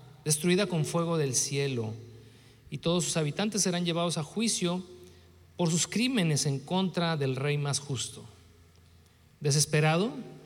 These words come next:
Cristiano trata inútilmente de persuadir a su familia de abandonar esta ciudad para salvar sus vidas. Pero ellos, mostrando un profundo desinterés en sus palabras,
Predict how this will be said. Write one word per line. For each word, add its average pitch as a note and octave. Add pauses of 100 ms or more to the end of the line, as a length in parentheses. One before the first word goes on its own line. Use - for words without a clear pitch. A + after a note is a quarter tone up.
(520)
Cristiano E3
trata E3
inútilmente G3+
de D3+
persuadir D3+
a D#3
su -
familia F3+
de D#3+
abandonar C#3
esta F3+
ciudad E3
para C#3
salvar D3+
sus C#3+
vidas. C3 (1160)
Pero C#3
ellos, F#3+
mostrando D#3
un D#3
profundo E3
desinterés C#3
en D3
sus A#2+
palabras, C#3